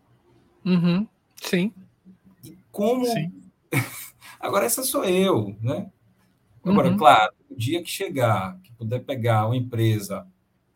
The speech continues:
Speaker 2: top de linha, não é tudo novinho, um cara que cuida só da transmissão do sinal, o outro que me dá o cabo de sinal e fala assim, "Ó,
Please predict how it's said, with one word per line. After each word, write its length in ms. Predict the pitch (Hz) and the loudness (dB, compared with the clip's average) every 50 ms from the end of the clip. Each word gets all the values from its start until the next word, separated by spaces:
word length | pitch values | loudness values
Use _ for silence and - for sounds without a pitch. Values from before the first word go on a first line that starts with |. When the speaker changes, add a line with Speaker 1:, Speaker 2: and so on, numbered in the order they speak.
| _ - - | _ -18 -4
Speaker 2:
top 380 | - 135 139 147 151 151 - 147 | 2 4 4 4 2 0 -6 -8
de 160 | 127 131 139 | -6 -6 -4
linha, 420 | 120 120 117 117 117 113 107 104 | -2 0 0 2 2 2 0 0
não 100 | 104 113 | -2 -4
é 120 | 123 151 160 | -4 -4 -6
tudo 340 | - - - 135 123 120 135 | -8 -12 -12 -12 -8 -8 -6
novinho, 840 | 135 127 117 107 98 95 104 113 117 117 120 117 110 101 92 - - _ _ _ _ _ _ _ _ _ _ _ _ _ - | -4 -4 -4 -6 -6 -8 -6 -4 -2 -2 0 0 0 -2 -2 -6 -12 _ _ _ _ _ _ _ _ _ _ _ _ _ -12
um 120 | 123 113 113 | -12 -12 -6
cara 260 | - 127 127 127 127 | -4 -4 -2 -2 -4
que 140 | - - 113 | -6 -10 -14
cuida 300 | - - 143 139 131 123 | -8 -6 -4 -2 -2 -2
só 360 | 117 - - - - 165 170 | -2 -2 -2 -2 -2 -2 -2
da 100 | 160 160 160 | -2 -6 -8
transmissão 600 | - 151 147 131 135 139 135 - - 135 131 131 | -8 -8 -8 -6 -4 -4 -4 -2 -4 -4 -6 -6
do 80 | 131 | -6
sinal, 500 | 127 - - 113 110 110 110 113 113 113 | -8 -8 -6 -4 -4 -2 -2 0 0 0
o 40 | 117 | -2
outro 200 | 127 131 - - | -2 -4 -8 -12
que 80 | - 135 | -14 -10
me 100 | 127 120 | -8 -4
dá 120 | 131 127 | -4 -4
o 60 | 123 | -4
cabo 260 | - - 123 123 123 | -4 -4 -4 -4 -4
de 80 | 127 117 | -6 -8
sinal 280 | - - 123 120 123 120 | -8 -6 -6 -6 -4 -6
e 40 | 117 | -6
fala 140 | - 123 117 | -6 -6 -6
assim, 200 | 113 - 120 113 | -6 -6 -8 -8
"Ó, 120 | 107 - | -10 -10